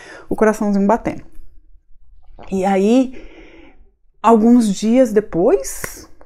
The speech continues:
o que acontece? Sangramento.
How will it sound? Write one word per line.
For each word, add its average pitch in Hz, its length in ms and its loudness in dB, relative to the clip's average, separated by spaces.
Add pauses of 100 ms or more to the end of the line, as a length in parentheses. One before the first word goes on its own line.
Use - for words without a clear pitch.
(1800)
o - 60 -12
que - 120 2
acontece? 226 760 -4 (1120)
Sangramento. 208 800 2